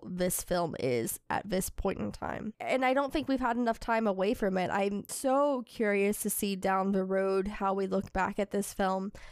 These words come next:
And I think it's gonna be a groundbreaking achievement, not just for representation, which the representation i-,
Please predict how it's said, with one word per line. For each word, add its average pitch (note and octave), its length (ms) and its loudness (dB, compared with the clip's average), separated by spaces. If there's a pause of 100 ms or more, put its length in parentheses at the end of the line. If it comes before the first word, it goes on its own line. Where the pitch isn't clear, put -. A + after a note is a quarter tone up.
(220)
And F#3+ 520 0
I G#3+ 140 2
think A#3 280 -2
it's G#3+ 200 -2
gonna G#3+ 220 2
be G3 360 -2 (340)
a - 140 2
groundbreaking G3 920 0
achievement, G3 840 -2
not E4 260 2
just C4+ 200 -2
for A3+ 120 2
representation, F3+ 1040 -2
which F#3 260 -2
the A3 100 -2
representation G#3 920 0 (100)
i-, F#3+ 160 0